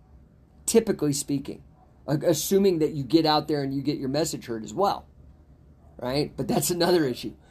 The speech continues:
So I want you guys to go out, and I want you to find people.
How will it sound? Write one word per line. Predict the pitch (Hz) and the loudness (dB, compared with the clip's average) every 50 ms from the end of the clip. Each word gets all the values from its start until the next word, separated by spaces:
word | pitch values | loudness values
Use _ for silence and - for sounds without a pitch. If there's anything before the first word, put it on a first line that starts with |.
| - - - | -20 -14 -4
So | - 190 196 | 0 2 4
I | |
want | 196 208 226 254 247 - | 4 4 2 2 0 -2
you | 269 208 | 0 2
guys | 240 240 220 - - | 4 4 4 4 0
to | - | -4
go | 147 127 - 180 180 196 180 - | -6 -2 2 4 4 4 4 2
out, | 127 147 175 175 143 - - - _ _ _ - | 0 -2 -2 -2 -2 -2 -6 -14 _ _ _ -4
and | - 160 | 0 2
I | |
want | 180 190 214 262 277 - | 2 4 2 2 0 -2
you | - 240 | -2 -2
to | 202 | -2
find | 147 - - - 160 180 214 247 247 208 - - _ - - - - - | -2 -2 -2 0 0 2 2 0 0 -2 -4 -8 _ -20 -20 -20 -18 -6
people. | - 185 214 220 - 160 120 95 - | -2 0 0 2 2 0 -2 -2 -4